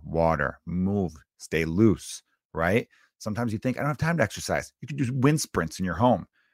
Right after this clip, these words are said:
No one else will think you're crazy, I think. I'm not sure. I don't know who you live with. I don't know your situation, but I definitely think you gotta move that body. All right? I, what else do I hope you did this weekend?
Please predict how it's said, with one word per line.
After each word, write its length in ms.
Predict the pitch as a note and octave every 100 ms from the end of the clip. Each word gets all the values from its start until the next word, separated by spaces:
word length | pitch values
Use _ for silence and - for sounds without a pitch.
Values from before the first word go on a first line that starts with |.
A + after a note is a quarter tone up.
| _ _ -
No 80 | G#2
one 100 | D#3+
else 140 | D#3+
will 80 | A#2+
think 180 | G#2+ F2
you're 80 | E2+
crazy, 480 | F2 D2+ E2 A2+ -
I 80 | D#2
think. 380 | C#2+ F2+ G#2 - _
I'm 60 | E2
not 140 | D#2
sure. 280 | - E2+ G2
I 40 |
don't 100 | F#2+
know 60 | F#2
who 100 | G#2
you 120 | F#2+
live 180 | F#2 A2+
with. 160 | C#2 - _ -
I 40 |
don't 100 | C3
know 60 | B2+
your 120 | A2+
situation, 680 | - G#2 - E2+ D#2 - - - - -
but 80 | E2
I 60 |
definitely 400 | E2 G#2+ G#2+ G#2+
think 200 | - F2
you 60 | F2+
gotta 160 | E2
move 400 | D#2 F#2 A2 A#2 G2 _ _
that 260 | F#2 G2+ - -
body. 520 | - F2+ G2 D#2+ - _ _ _ _ _ _
All 80 | F2
right? 300 | F#2 C3+ D#3 -
I, 120 | D3+
what 160 | F#3
else 140 | A#3+ -
do 120 | C#3
I 20 |
hope 240 | G#2+ A2+ F#2
you 40 |
did 140 | F2
this 180 | D#2+ D#2
weekend? 300 | E2+ C#2+ D2